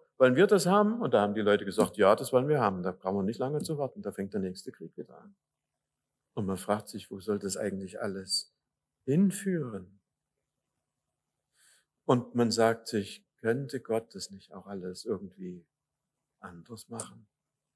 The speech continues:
Das kann für Gott doch kein Problem sein, Frieden zu schaffen in der Welt. Wenigstens das. Und nun gibt es einige Erklärungsversuche, warum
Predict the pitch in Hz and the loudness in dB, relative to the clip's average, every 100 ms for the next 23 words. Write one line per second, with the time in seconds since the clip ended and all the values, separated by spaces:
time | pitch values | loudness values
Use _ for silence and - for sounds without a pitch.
0 | _ _ _ _ _ _ _ _ _ _ | _ _ _ _ _ _ _ _ _ _
1 | _ _ 104 - 104 101 - 95 120 117 | _ _ -12 0 0 2 -2 2 2 2
2 | 98 120 104 95 90 110 165 196 156 139 | 2 4 4 0 0 2 2 2 2 0
3 | 110 - 147 185 220 196 160 135 151 143 | -4 -4 2 2 2 0 0 4 4 2
4 | 127 123 107 101 98 101 _ _ _ _ | -8 -6 -4 -4 -6 -14 _ _ _ _
5 | _ _ _ _ _ - 131 196 196 - | _ _ _ _ _ 4 8 8 8 4
6 | - - 160 160 - - _ _ _ _ | 0 0 0 -2 -4 -14 _ _ _ _
7 | _ _ _ _ _ _ _ _ _ _ | _ _ _ _ _ _ _ _ _ _
8 | _ - _ 127 110 117 147 - 123 - | _ -20 _ 0 2 2 0 0 -2 2
9 | 113 135 139 123 120 120 120 - _ _ | 4 4 4 6 6 6 -2 -14 _ _
10 | _ _ _ _ _ _ _ - 110 107 | _ _ _ _ _ _ _ -6 2 4
11 | 110 110 117 - 117 131 147 156 170 208 | 4 2 -2 -4 -4 0 -2 2 2 2
12 | - _ _ _ _ _ _ _ - 104 | -10 _ _ _ _ _ _ _ 4 6
13 | 120 120 127 143 143 | 6 6 4 2 -6